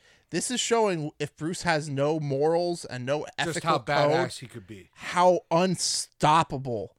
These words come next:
Speaker 1: he really could be. And I fucking loved it. Um, again, it's, it's weighed down, but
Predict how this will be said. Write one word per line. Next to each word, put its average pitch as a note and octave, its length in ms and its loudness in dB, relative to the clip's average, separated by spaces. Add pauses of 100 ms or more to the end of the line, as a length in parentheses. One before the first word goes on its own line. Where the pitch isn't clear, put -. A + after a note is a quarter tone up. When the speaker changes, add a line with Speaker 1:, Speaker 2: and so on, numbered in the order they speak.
(200)
Speaker 1:
he D#3 240 -10
really D3 260 -2
could B2+ 240 -8
be. A#2 340 -8 (360)
And C3+ 80 -4
I C3 100 -4
fucking C#3+ 800 -4
loved B2 400 -6
it. - 140 -14 (840)
Um, A2 360 -8 (240)
again, G3 240 0
it's, - 240 -8 (100)
it's D#3+ 180 -4
weighed D#3 220 0
down, D3+ 220 0
but C#3+ 180 -2